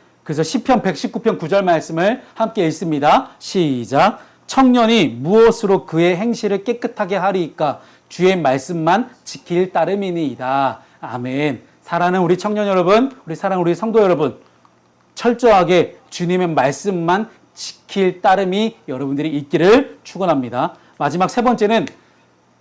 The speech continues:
말씀이 우리의 삶의 기준이 되어야 됩니다. 오늘 본문의 십사 절 말씀을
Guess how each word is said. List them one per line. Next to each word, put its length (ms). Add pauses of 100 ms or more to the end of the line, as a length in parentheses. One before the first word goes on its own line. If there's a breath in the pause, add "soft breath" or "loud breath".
(600)
말씀이 640
우리의 300
삶의 640
기준이 540
되어야 200
됩니다. 440 (760 soft breath)
오늘 160
본문의 300
십사 320
절 120
말씀을 800